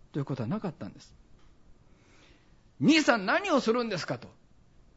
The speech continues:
「夢の話を言ったでしょう」と。「私をそんなことにしていいんですか」言わずに、黙って奴隷に売られていく。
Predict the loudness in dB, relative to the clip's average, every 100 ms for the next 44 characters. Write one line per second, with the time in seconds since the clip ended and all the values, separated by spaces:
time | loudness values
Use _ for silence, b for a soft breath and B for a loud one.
0 | -20 -20 0 4 4 8 8 10 8 6
1 | 4 4 2 -2 -2 0 0 -2 -2 0
2 | 2 2 0 0 -2 -2 -4 -2 -2 0
3 | 0 2 2 0 0 -4 -8 -12 B B
4 | B -10 -2 0 0 2 4 4 4 0
5 | -16 _ -20 -20 _ _ _ _ -20 -20
6 | -20 _ _ -20 _ -20 -20 _ _ -4
7 | 2 4 4 0 -4 -4 -2 -2 -4 -6
8 | -8 -20 -20 _ -20 -20 -20 _ -6 -4
9 | -2 -4 -8 -12 -14